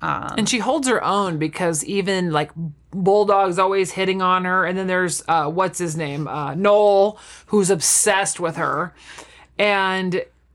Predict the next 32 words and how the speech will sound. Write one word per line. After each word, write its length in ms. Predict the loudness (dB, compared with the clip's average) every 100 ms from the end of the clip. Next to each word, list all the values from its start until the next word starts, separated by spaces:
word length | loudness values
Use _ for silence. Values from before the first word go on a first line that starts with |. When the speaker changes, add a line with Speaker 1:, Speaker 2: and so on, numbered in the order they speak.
| _ -6
Speaker 2:
she's 460 | -2 -2 -2 -4
very, 460 | 0 0 2 0 -2
like, 640 | 0 0 0 -2 -8 -18 _ _ _ _ _ _ -4
she 300 | -2 0 0
just, 260 | 0 0
like, 260 | 0 -2 0
gives 200 | -2 0
it 120 | 0
back 300 | 0 -2 -4
to 80 | -6
people, 400 | -4 -2 0 0
you 100 | 0
know, 100 | 0
does 180 | 0 0
her 60 | 2
Speaker 1:
Mm-hmm. 80 |
Speaker 2:
whole 100 | 0
thing. 220 | 0 -2 0
And 100 | -2
then 120 | -2
she 160 | -2
just 200 | -4 -2
lets 200 | -2 -2
those 240 | 0 0 0
guys 420 | -2 0 -2 -2
just 220 | -6 -8
kind 240 | -4 -4 -4
of 60 |
be, 100 | -4
like, 260 | -4 -4 -4
around. 600 | -2 -2 -2 -2 -2 -2
And 180 | -4